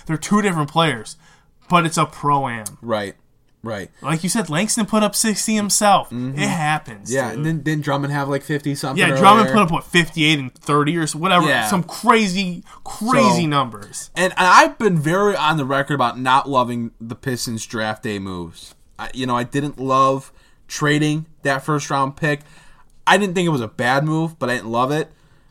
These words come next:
Speaker 2: And then I didn't like what they did in the second round. I didn't like trading picks to get Davidas Servidas, who does not and isn't ready to play at the N B A level and wasn't a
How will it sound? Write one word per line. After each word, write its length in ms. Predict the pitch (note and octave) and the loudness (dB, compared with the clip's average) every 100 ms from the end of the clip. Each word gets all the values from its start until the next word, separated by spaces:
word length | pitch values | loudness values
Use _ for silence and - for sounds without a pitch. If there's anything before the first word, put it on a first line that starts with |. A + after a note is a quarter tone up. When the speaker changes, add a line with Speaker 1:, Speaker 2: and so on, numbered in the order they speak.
| _ - | _ -6
Speaker 2:
And 120 | D3+ | -2
then 80 | D3 | 0
I 120 | C3 | 0
didn't 320 | C3+ C3+ C#3 | -2 -4 -2
like 240 | B2+ C3 | -4 -4
what 100 | C#3+ | -4
they 80 | C3+ | -4
did 200 | A2+ A#2 | -4 -4
in 80 | B2 | -4
the 60 | A#2 | -4
second 340 | - B2 - | -4 -6 -8
round. 260 | G#2+ A2 A2 | -6 -4 -2
I 60 | |
didn't 240 | G#2 A2 G2+ | -4 -6 -6
like 220 | A2 A2 | -6 -8
trading 600 | - A2+ A2 A2+ A2 G2+ - | -12 -6 -6 -4 -8 -12 -14
picks 280 | B2+ A2+ - | -10 -10 -8
to 80 | A2 | -8
get 300 | A#2 A#2+ - - _ - | -6 -6 -8 -20 _ -10
Davidas 380 | A2 A#2 A#2 - | -6 -4 -4 -6
Servidas, 500 | A2+ A#2 A#2+ A2 - | -4 -2 -4 -6 -6
who 280 | A2+ G#2+ - _ _ _ _ | -6 -6 -10 _ _ _ _
does 240 | B2 A2 G#2 | -6 -6 -4
not 420 | A2+ C3 C3 - _ _ _ | 4 4 4 -2 _ _ _
and 160 | A#2 A2 | -12 -6
isn't 380 | C3+ D3+ D#3+ - - _ | -2 0 0 -2 -8 _
ready 340 | A#2 C3+ C#3+ D3 | -4 0 2 0
to 80 | D3 | -2
play 260 | D3 D3 | -4 -2
at 100 | C#3+ | -2
the 80 | D3 | -2
N 120 | C#3+ | -4
B 160 | C#3 C#3+ | -2 -2
A 60 | C#3 | 0
level 500 | B2+ C3 D3 D#3+ - _ - | 0 0 -2 -4 -12 _ -12
and 200 | A#2 B2 | -8 0
wasn't 340 | C3+ C3+ C#3 | 0 2 -2
a 80 | - | -6